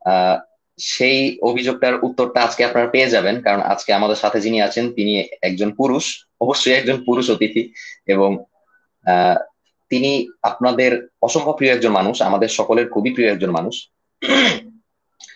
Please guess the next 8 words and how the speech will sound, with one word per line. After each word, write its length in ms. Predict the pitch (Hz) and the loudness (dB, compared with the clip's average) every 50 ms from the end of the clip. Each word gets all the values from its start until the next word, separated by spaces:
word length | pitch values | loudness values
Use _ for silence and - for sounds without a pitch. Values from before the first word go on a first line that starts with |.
| _ _ _ _ _ _ _ _ - | _ _ _ _ _ _ _ _ -4
যাকে 240 | 107 135 143 143 175 | 0 0 2 2 0
আজকে 200 | 165 - - 180 | 0 0 0 0
আমরা 200 | 160 156 156 156 | 2 4 4 4
আমাদের 180 | 147 147 143 151 | 2 2 2 0
এই 60 | 156 | -2
শোতে 640 | 151 - - 139 139 - 143 139 135 - - - _ _ _ _ - | -2 -2 -2 -2 0 2 2 2 2 0 -2 -8 _ _ _ _ -2
আমন্ত্রণ 400 | 117 120 131 135 131 147 135 120 | 0 0 0 0 0 0 0 2
জানিয়েছি। 640 | 117 110 113 110 101 90 - - 95 101 - - | 2 2 2 2 0 0 -2 -4 -6 -6 -8 -8